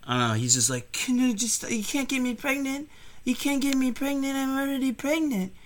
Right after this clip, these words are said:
And you're like, "Nah, I just don't wanna, you know, it's about the baby. I don't wanna poke the baby. It freaks me out. I don't wanna poke the baby." And then he just fucks her in the ass and gets some huffing supplies. Yeah,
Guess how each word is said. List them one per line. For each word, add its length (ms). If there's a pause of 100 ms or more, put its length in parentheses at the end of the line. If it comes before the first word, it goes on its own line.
(420)
And 140
you're 100
like, 120
"Nah, 380
I 60
just 220
don't 200
wanna, 360
you 140
know, 120
it's 160
about 300
the 80
baby. 560 (300)
I 80
don't 100
wanna 160
poke 280
the 60
baby. 360
It 80
freaks 320
me 120
out. 320 (520)
I 40
don't 100
wanna 120
poke 260
the 80
baby." 540 (260)
And 120
then 80
he 40
just 200
fucks 240
her 40
in 60
the 80
ass 300
and 100
gets 160
some 160
huffing 380
supplies. 420
Yeah, 680